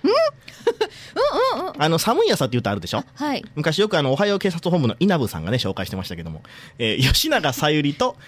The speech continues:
Speaker 2: えー、和田博とマヒナスターズ。
Speaker 1: うん。
Speaker 2: なんですよ、この歌ね。
Speaker 1: うんうんうん。
Speaker 2: まあ、だから、吉永小百合、和田博とマヒナスターズっていう紹介した方がいいかもわかりませんけどね。
Speaker 1: あー、そう。
Speaker 2: えー、だから、え、三人組なんですかって言ってたっていうね。
Speaker 1: あ、
Speaker 2: だから、
Speaker 1: そういうメンバーだったんですね。
Speaker 2: だって、現代の歌詞でね、
Speaker 1: うん。
Speaker 2: なんとか、だから、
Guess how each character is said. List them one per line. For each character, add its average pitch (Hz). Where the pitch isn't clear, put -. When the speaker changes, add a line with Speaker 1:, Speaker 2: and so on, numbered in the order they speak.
Speaker 2:
え 135
ー、 123
和 135
田 143
博 127
と 247
マ 127
ヒ 107
ナ 90
ス -
タ -
ー -
ズ。 -
Speaker 1:
う 226
ん。 208
Speaker 2:
な 110
ん 95
で 85
す -
よ、 76
こ 98
の 87
歌 -
ね。 -
Speaker 1:
う -
ん 190
う -
ん -
う -
ん。 -
Speaker 2:
ま 196
あ、 -
だ -
か 208
ら、 175
吉 202
永 330
小 247
百 247
合、 269
和 139
田 185
博 208
と 254
マ 131
ヒ 139
ナ 135
ス -
タ 135
ー 101
ズ 90
っ -
て 104
い 101
う -
紹 113
介 110
し -
た 98
方 -
が 101
い 110
い -
か 98
も 87
わ 85
か 87
り 80
ま 277
せ 269
ん 269
け 254
ど 247
ね。 214
Speaker 1:
あ -
ー、 220
そ 214
う。 156
Speaker 2:
え 147
ー、 147
だ 156
か 143
ら、 156
え、 135
三 202
人 370
組 392
な 415
ん 370
で -
す -
か 214
っ -
て -
言 202
っ -
て 196
た -
っ -
て -
い -
う -
ね。 -
Speaker 1:
あ、 269
Speaker 2:
だ -
か -
ら、 -
Speaker 1:
そ 453
う 440
い 403
う 247
メ 359
ン 330
バ 254
ー -
だ 185
っ -
た 208
ん -
で 190
す 165
ね。 247
Speaker 2:
だ -
っ 349
て、 349
現 269
代 175
の 135
歌 180
詞 156
で 95
ね、 139
Speaker 1:
う 127
ん。 127
Speaker 2:
な 160
ん 330
と 247
か、 147
だ 156
か 135
ら、 139